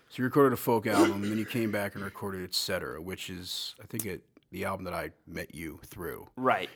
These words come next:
Speaker 1: And
Speaker 2: yeah.
Speaker 1: I think that that was not a folk album.
Speaker 2: No, yeah, and it's a, it's funny because anyone who had heard the previous record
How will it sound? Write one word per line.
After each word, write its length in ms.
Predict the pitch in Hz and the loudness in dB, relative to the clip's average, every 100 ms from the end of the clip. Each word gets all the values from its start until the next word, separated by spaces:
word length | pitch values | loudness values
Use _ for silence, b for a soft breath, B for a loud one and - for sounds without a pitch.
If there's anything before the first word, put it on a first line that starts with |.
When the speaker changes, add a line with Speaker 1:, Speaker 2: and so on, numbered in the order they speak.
| - | -2
Speaker 1:
And 100 | 113 | 0
Speaker 2:
yeah. 40 | 107 | 2
Speaker 1:
I 40 | |
think 180 | - 113 | -2 -4
that 140 | 113 113 | -4 2
that 260 | 120 123 | 2 2
was 440 | 117 104 95 - - | 0 -2 -4 -10 -10
not 280 | 92 123 120 | 0 2 2
a 40 | |
folk 300 | - 82 78 | -2 -8 -8
album. 360 | 76 - - - B B | -10 -10 -16 -20 B B
Speaker 2:
No, 300 | 151 220 233 | 8 12 12
yeah, 260 | 196 214 165 | 12 12 10
and 100 | 170 | 8
it's 140 | 180 | 6
a, 100 | 180 170 | 2 2
it's 100 | 151 | 2
funny 240 | 185 185 | 4 4
because 480 | 170 165 151 123 - - | 2 4 4 2 -6 -2
anyone 320 | 143 170 165 | 2 4 4
who 200 | 147 147 | 4 4
had 120 | 139 | 4
heard 240 | 123 139 131 | 2 -2 -2
the 60 | |
previous 340 | 110 147 139 - | -2 -2 -2 -2
record 360 | 127 120 110 | -2 -2 -6